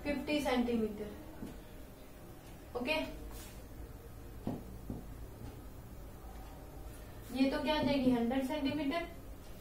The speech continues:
ओके, तो इसमें हम लेंस मेकर फॉर्मूला लगाएंगे, minus U plus V equal to one by F।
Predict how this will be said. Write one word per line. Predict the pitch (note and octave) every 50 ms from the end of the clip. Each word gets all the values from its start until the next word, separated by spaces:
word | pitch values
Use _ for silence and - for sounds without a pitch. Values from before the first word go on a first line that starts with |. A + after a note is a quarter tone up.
| - - - - - - B3
ओके, | B3 C4+ D#4+ D#4+ - - - - - - - - - - - - -
तो | D4 D4
इसमें | C#4+ D4+ D4 - D#4+ E4 E4+
हम | E4+ E4 D#4 E4+ E4+ - - - - -
लेंस | C#4 C#4+ D#4 D4+ D#4
मेकर | D#4+ D#4+ D#4+ D#4+ D#4
फॉर्मूला | D#4+ D#4 C#4+ C#4+ C#4+ D4 D4+ D4+
लगाएंगे, | D4+ D4 C4+ B3+ B3+ B3 B3+ C#4 C#4
minus | C4+ C4 B3 B3 B3 C4 C#4 C#4 - -
U | B3+ C4 C#4+ D4+ D4
plus | - C#4 C4+ C4 C4+ C4+ - - - - - A#3+ A3+
V | A3+ A#3+ C4 C#4+ D4+ D4+ - - - - - - - - - - - A#3+
equal | A#3+ - C4 C4 C4+ B3+
to | C#4 D4 C4
one | C4+ C4+ C4+ C4+ C4
by | C#4+ C#4+ C#4+ C#4
F। | C#4+ D#4 D#4+